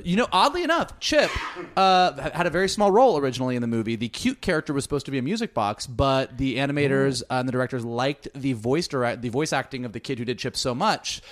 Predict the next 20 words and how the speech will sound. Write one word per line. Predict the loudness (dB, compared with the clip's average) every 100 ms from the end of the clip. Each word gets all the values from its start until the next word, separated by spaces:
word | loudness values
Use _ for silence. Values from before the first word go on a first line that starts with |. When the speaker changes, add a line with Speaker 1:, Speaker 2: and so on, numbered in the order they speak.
| -20 -8
Speaker 1:
that | -6
music | -2 0 0 0
box | 0 0 -4
got | -10 -6
the | -2
axe | -2 -2 -6 -10 -8
and | -6
Chip | -4 -2 -4 -2
got | -2 -2 -4
a |
much | -4 -4 -2
elevated | -2 0 0 0
role. | -2 -2
Speaker 2:
Wow. | -4 -6 -6 -12 -20 _ -20 -20 -20 -20 -20 -4
Speaker 1:
Um, | 0 2 2 -2 -2
but | 0
yeah, | 0
so | -4 -6
you | -6
have, | -4 -4 -2 -4 -8